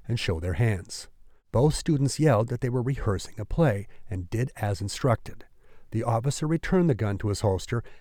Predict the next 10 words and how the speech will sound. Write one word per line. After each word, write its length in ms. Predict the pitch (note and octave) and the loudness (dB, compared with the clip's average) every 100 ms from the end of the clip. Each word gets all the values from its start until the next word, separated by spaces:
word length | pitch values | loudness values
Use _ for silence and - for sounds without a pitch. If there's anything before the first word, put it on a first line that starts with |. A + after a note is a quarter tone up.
| - | -8
and 120 | A2 G#2 | -4 -4
explained 480 | - - G#2+ A#2+ | -4 -2 0 0
he 160 | - E3 | 0 0
had 100 | D#3 | 0
received 440 | E3+ - A2+ A2 - | 0 0 -2 0 -2
a 60 | |
report 400 | B2+ C3+ G2+ F#2 - | -2 0 0 -2 -4
of 140 | F#2 | -4
an 80 | G2+ | -2
assault. 500 | G2+ D3 G#2+ - | -2 0 -2 -4